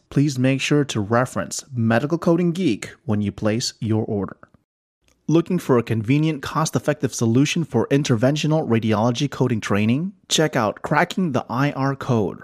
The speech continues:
Mastering Interventional Radiology and Cardiology Coding online education,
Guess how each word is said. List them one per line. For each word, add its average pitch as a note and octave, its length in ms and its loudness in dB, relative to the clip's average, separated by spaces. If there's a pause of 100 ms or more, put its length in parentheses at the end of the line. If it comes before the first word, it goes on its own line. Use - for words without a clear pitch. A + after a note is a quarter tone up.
(140)
Mastering C3+ 540 0
Interventional A#2+ 680 0
Radiology A#2 760 0
and G2+ 240 -4
Cardiology F3 680 2
Coding G2+ 380 -2
online D3 480 2
education, D3 800 -4